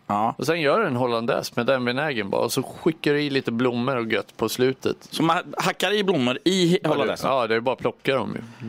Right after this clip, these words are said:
Speaker 2: De är
Speaker 1: Ah,
Speaker 2: så små.
Speaker 1: shit. Det här måste jag testa.
Speaker 2: Det är rock'n'roll.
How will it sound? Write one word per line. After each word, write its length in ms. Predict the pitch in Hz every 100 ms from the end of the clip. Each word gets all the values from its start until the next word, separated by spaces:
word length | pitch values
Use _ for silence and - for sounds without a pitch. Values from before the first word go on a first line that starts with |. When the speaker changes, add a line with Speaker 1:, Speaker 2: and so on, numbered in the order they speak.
| 110
Speaker 2:
De 120 | -
är 40 | -
Speaker 1:
Ah, 80 | 71
Speaker 2:
så 60 | 113
små. 220 | 107 123
Speaker 1:
shit. 320 | 113 - 113 - -
Det 120 | 127
här 160 | 127
måste 260 | 120 113 -
jag 80 | 101
testa. 320 | 98 - 95 - -
Speaker 2:
Det 180 | - 131
är 580 | 143 123 123 113 113 110 - - -
rock'n'roll. 800 | 131 131 135 - 127 117 110 -